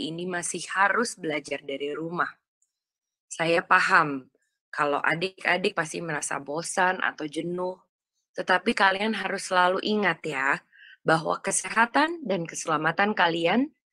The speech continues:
adalah prioritas nomor satu. Begitupun untuk adik-adik yang sudah mulai melakukan pembelajaran tatap muka terbatas, tetap ingat untuk memakai masker,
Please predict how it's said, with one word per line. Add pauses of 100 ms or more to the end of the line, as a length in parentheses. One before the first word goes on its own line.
(180)
adalah
prioritas
nomor
satu. (880)
Begitupun
untuk
adik-adik
yang
sudah
mulai
melakukan
pembelajaran
tatap
muka
terbatas, (400)
tetap
ingat
untuk
memakai
masker,